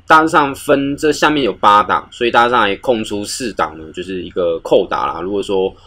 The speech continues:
呃，你看完今天影片，那看完应该是今天呢，因为明天搞不好跟这个会一起录。如果说你看完今天影片，然后有想要，呃，再留言的个股的话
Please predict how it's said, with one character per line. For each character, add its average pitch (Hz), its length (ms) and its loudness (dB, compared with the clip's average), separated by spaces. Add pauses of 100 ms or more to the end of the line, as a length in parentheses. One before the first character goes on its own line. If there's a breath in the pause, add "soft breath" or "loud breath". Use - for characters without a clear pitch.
呃， 87 240 -8
你 90 100 -10
看 120 160 2
完 104 100 0
今 107 120 -2
天 107 80 -2
影 90 80 -8
片， 104 400 0
那 95 100 -4
看 98 180 -4
完 85 400 -8 (180)
应 135 100 -10
该 170 80 2
是 165 80 -6
今 123 180 -4
天 123 140 -2
呢， 104 60 -2
因 117 60 -2
为 135 60 -2
明 113 160 -2
天 113 100 -2
搞 101 120 0
不 101 100 0
好 90 160 0
跟 98 160 -4
这 95 80 -4
个 92 80 -2
会 95 120 -2
一 - 20 -4
起 - 160 -12
录。 82 120 -10 (280 soft breath)
如 123 80 0
果 143 100 4
说 143 100 -2
你 120 80 0
看 131 80 -2
完 113 120 0
今 113 100 0
天 107 60 0
影 92 80 -6
片， 104 120 -2
然 95 80 -4
后 95 120 -2
有 92 60 -4
想 87 180 -8
要， 87 220 -4
呃， 85 160 -12
再 95 260 -2
留 87 160 -4
言 82 100 -12
的 82 100 -14
个 92 200 -4
股 78 140 -16
的 78 100 -16
话 87 200 -4